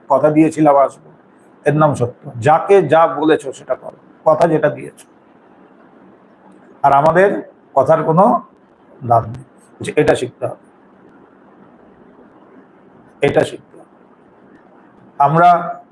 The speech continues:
সবাই ঠাকুর ঠাকুর করি, ঠাকুরকে নিয়ে আছি, কয়জন সত্যি কথা বলি, কয়জন সত্য নিয়ে চলি? তাহলে তো এই পৃথিবীর, আমাদের অন্তত পৃথিবী না হোক, ভারতবর্ষ, ভারতবর্ষ না হোক, কলকাতার মুখটাই তো অন্যরকম হতো।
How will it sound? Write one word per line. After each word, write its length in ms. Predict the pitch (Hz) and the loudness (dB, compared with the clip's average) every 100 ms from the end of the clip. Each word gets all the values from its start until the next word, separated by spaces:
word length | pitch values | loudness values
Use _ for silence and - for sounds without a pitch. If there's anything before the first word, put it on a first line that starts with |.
| - | 0
সবাই 280 | 156 170 170 | 2 2 0
ঠাকুর 300 | 180 175 - | 0 0 0
ঠাকুর 260 | 160 165 | -2 -2
করি, 240 | 147 139 123 _ _ - | -2 -2 -4 _ _ -2
ঠাকুরকে 340 | 160 190 180 | 2 2 2
নিয়ে 220 | 185 202 196 | 2 4 2
আছি, 340 | 185 - 147 - _ - | 2 2 0 -2 _ 0
কয়জন 380 | 185 208 240 220 | 2 4 2 2
সত্যি 320 | 196 196 196 | -2 -2 -2
কথা 180 | 180 156 | 0 0
বলি, 300 | 147 135 _ _ _ _ _ _ _ | -2 -6 _ _ _ _ _ _ _
কয়জন 340 | 170 185 214 214 | 2 4 4 2
সত্য 260 | 190 196 190 | -2 0 0
নিয়ে 260 | 190 185 | 0 0
চলি? 200 | 165 143 - - _ _ _ _ - - | -2 -4 -6 -20 _ _ _ _ -20 -2
তাহলে 200 | 185 214 | 2 4
তো 240 | 226 226 | 4 4
এই 60 | 220 | 2
পৃথিবীর, 580 | 214 208 233 233 208 170 | 2 0 2 2 2 -2
আমাদের 340 | 180 202 226 214 | 2 4 4 2
অন্তত 320 | 202 226 226 | 0 0 0
পৃথিবী 300 | 196 190 240 | 2 2 2
না 140 | 240 226 | 4 4
হোক, 220 | 196 - - _ _ _ - | 2 -4 -18 _ _ _ -4
ভারতবর্ষ, 480 | 139 190 214 220 220 | 0 2 2 2 2
ভারতবর্ষ 540 | 202 147 208 240 247 254 | 0 2 2 4 2 2
না 120 | 247 | 2
হোক, 140 | 196 - | 0 2
কলকাতার 400 | 214 214 240 254 | 2 4 2 2
মুখটাই 320 | 254 247 269 | 2 2 0
তো 120 | 269 | 2
অন্যরকম 400 | 269 269 262 247 | 2 2 2 2
হতো। 300 | 214 151 120 | 0 -2 -10